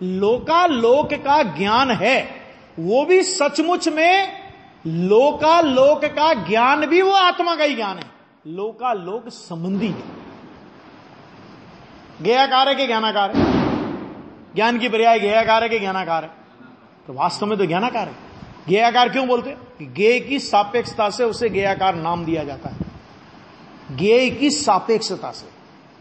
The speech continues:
उस पर्याय को व्यक्त-, उस पर्याय को पर्याय से देखो आप, वो ज्ञानाकार है, ज्ञेयाकार रूप ज्ञानाकारी है वो। ऐसे यहां पे कहते हैं, भगवान समस्त पदार्थों को जानते हैं,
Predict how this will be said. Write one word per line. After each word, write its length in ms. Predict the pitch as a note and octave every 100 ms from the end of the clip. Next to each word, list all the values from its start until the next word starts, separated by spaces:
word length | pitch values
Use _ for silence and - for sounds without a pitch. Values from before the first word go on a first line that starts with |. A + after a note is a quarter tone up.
| - - - - - - - - - - - B3+
उस 140 | C4
पर्याय 400 | - A#3+ B3+ C4+
को 180 | C#4 C#4
व्यक्त-, 340 | F#3+ A3 A3 B3
उस 120 | -
पर्याय 420 | - A#3 C4+ D4
को 120 | D4+
पर्याय 440 | D4+ C4 C#4+ D#4+ E4
से 160 | C#4
देखो 280 | A#3 A3 A3
आप, 340 | F#3+ - - G#3
वो 100 | F#3+
ज्ञानाकार 460 | B3 D#4 C4+ D3
है, 180 | A#2+ B2+
ज्ञेयाकार 500 | F#3+ B3 C4+ A#3+ A#3+
रूप 200 | A#3 G3+
ज्ञानाकारी 540 | G3+ G#3 G#3 F#3 F3 E3+
है 120 | F#3+
वो। 100 | - - - - - -
ऐसे 220 | A3 C#4+
यहां 200 | C4 B3
पे 120 | B3+ C4
कहते 240 | B3 F#3+
हैं, 140 | E3 - - -
भगवान 600 | E3 F#3 A#3 C#4+ F#4 G4+ - - -
समस्त 600 | - - C4 D4 F#4 -
पदार्थों 540 | F4+ C#4 C4 B3+ B3+ A#3+
को 140 | B3
जानते 340 | G3 G3 F3 E3
हैं, 220 | C#3+